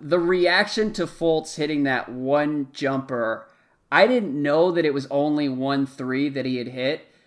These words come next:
And so I saw all these people kind of rhapsodizing about how great he was and how, what a, what a night it was for Markelle,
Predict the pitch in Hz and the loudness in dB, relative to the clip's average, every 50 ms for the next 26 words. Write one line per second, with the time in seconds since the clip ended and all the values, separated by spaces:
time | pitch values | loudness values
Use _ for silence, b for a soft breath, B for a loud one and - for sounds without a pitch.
0 | _ _ _ _ - 147 135 135 - - 156 147 151 147 - - 202 214 214 202 | _ _ _ _ -6 -6 -6 -4 -2 -2 0 0 0 -2 -2 0 2 4 6 6
1 | 190 165 156 143 135 - - 190 202 180 175 147 - 143 135 127 120 110 117 135 | 6 6 4 0 -2 -4 -6 -6 -6 -4 -4 -6 -4 -4 -4 -4 -2 0 0 2
2 | 165 190 - - 165 143 131 131 127 123 127 127 127 120 120 120 - 135 131 127 | 2 0 0 -4 -4 -2 0 0 -2 -2 -4 -8 -8 -8 -8 -6 -2 -2 0 0
3 | 123 117 - 131 139 147 156 165 151 135 117 - 127 135 160 190 185 160 143 143 | 0 -2 -4 -6 -2 0 2 2 2 0 -4 -6 -2 -2 0 0 -2 -4 -4 -4
4 | 143 139 131 131 131 131 131 131 127 127 123 123 - - - 127 131 123 123 127 | -2 -2 -2 -2 0 2 2 2 2 0 -4 -8 -12 -14 -10 -8 -8 -8 -6 -6
5 | 131 135 135 139 135 113 123 135 139 139 143 123 - - 135 160 165 165 139 131 | -4 -2 0 0 0 0 -2 -2 -2 -2 -2 -4 -4 -2 0 0 2 2 2 0
6 | 143 160 170 175 160 - 113 143 147 143 139 139 - 139 127 127 135 131 131 131 | 2 2 2 2 2 0 0 2 2 0 0 -2 -6 -6 -2 0 2 2 0 0
7 | - 165 170 160 147 135 127 131 B | 0 2 4 6 6 4 4 0 B